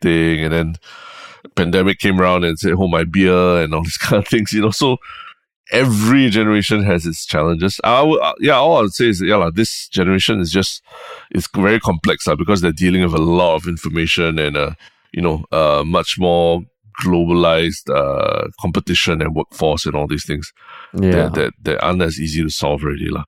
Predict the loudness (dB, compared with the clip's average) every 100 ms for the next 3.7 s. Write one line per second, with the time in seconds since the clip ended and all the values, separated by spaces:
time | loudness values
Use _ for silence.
0 | _ -2 0 0 -2 -2 0 0 0 2
1 | 0 0 -4 -4 0 0 0 0 0 2
2 | 2 0 -2 -2 -2 0 -2 0 0 0
3 | 0 0 0 2 2 2 0